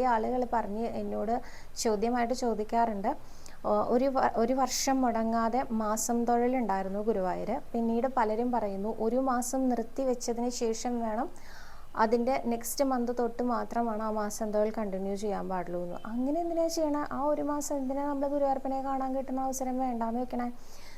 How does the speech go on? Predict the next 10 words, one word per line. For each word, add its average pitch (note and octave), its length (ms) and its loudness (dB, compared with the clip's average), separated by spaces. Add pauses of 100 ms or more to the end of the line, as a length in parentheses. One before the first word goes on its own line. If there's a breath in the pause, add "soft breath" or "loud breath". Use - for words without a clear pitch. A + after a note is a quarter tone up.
(200 loud breath)
നമുക്ക് C#4 400 4 (180)
ഈ - 80 4
ജന്മത്തിൽ C4 600 2
എത്ര B3 320 2 (120)
തവണ F4 180 6 (100)
ഗുരുവായൂരപ്പനെ B3+ 540 2 (100)
കണ്ടാലും A3+ 400 2
മതിയാവില്ല G3 600 0
അല്ലേ? F3+ 160 -2 (560 loud breath)
എത്ര A#3+ 300 -2